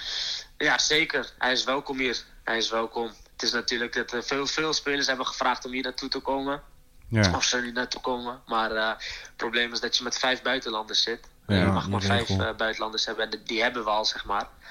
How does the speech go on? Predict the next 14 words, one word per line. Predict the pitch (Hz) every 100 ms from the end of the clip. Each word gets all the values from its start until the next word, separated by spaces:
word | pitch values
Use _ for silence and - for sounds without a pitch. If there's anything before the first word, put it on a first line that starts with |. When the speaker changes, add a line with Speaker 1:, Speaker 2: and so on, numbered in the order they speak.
| - - - - - - - -
Speaker 1:
Dus | -
dat | - 107
is | 117
een |
beetje | 113 107 113
jammer. | 110 107 123 143 - -
Eh, | 104 110 107 107 104
maar | 120
goed, | - 135 123
ja, | 123
nee, | 120 107
als | 98 -
hij, | 117 123 120
eh, | 120 117